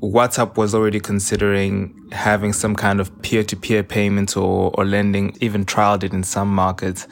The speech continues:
So I, I think maybe pushing that to the fore is their way of circumventing their P R issues. But I, I would hazard to say that it's something that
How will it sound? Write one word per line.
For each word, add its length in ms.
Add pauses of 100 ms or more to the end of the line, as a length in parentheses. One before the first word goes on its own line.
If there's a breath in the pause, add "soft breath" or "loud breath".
(100)
So 180
I, 220
I 20
think 460
maybe 340
pushing 460
that 200
to 100
the 140
fore 360
is 220
their 160
way 120
of 100
circumventing 760
their 240
P 260
R 560
issues. 480 (440 loud breath)
But 360
I, 180
I 140
would 640
hazard 420
to 100
say 280
that 280
it's 200
something 420
that 220